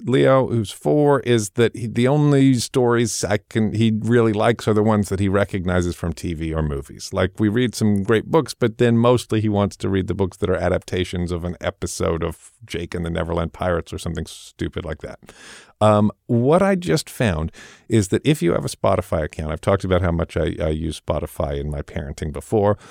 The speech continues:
search for Disney Storybook or Disney Storyteller. There are playlists that have, like,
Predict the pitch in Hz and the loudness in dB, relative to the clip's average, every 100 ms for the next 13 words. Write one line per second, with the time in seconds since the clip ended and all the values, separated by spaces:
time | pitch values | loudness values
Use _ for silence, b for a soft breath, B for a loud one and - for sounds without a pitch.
0 | B B B _ - - 180 196 - - | B B B _ -8 2 2 2 -6 -18
1 | - - 123 107 101 98 _ 104 95 123 | -20 -4 0 2 2 0 _ -12 -2 0
2 | 131 135 123 120 - - - 120 113 113 | 2 0 0 -2 -4 -12 -2 0 2 2
3 | 113 - - 82 90 104 110 101 - 107 | 0 -2 -2 -4 0 0 0 -2 -2 0
4 | 104 110 127 117 117 107 110 101 92 - | 0 0 0 0 0 -2 0 2 2 -2
5 | - 143 165 156 92 - - - 110 110 | -4 0 2 2 0 -4 -12 -2 -2 2
6 | 110 104 98 95 | 0 2 0 0